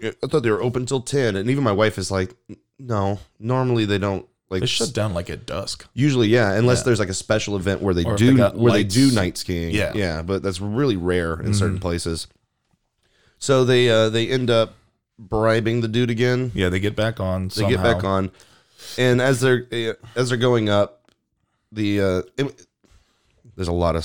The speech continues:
Speaker 1: nitpicking in this.
Speaker 2: Oh, fucking hit
Speaker 1: So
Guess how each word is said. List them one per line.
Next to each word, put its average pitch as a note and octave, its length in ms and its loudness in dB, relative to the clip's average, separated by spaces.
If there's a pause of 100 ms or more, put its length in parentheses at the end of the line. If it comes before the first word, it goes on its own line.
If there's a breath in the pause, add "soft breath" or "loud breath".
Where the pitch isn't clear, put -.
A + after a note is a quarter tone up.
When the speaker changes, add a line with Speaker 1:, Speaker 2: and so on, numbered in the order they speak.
Speaker 1:
nitpicking E2 520 -6
in E2 80 -8
this. E2 240 -8 (320)
Speaker 2:
Oh, D3+ 80 -2
fucking F#2+ 680 -8
hit - 100 -4
Speaker 1:
So - 120 -4